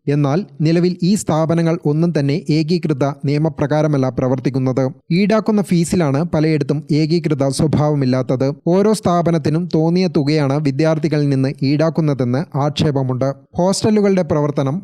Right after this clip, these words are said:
പഠനസമയം തുടങ്ങി വിദ്യാർത്ഥികളുടെ അവകാശങ്ങൾ ലംഘിക്കപ്പെടുന്നതായും പരാതികളുണ്ട്. ഇത്തരം പരാതികൾ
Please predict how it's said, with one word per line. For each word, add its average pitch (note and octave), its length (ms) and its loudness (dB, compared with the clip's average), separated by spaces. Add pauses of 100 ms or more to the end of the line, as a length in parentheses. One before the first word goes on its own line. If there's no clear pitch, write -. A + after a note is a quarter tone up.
(180)
പഠനസമയം F3 680 0 (140)
തുടങ്ങി D3 280 0
വിദ്യാർത്ഥികളുടെ D3+ 600 -2 (240)
അവകാശങ്ങൾ D3 640 -2
ലംഘിക്കപ്പെടുന്നതായും D3 1120 -2
പരാതികളുണ്ട്. C3 640 0 (300)
ഇത്തരം G#3+ 360 0
പരാതികൾ E3 460 0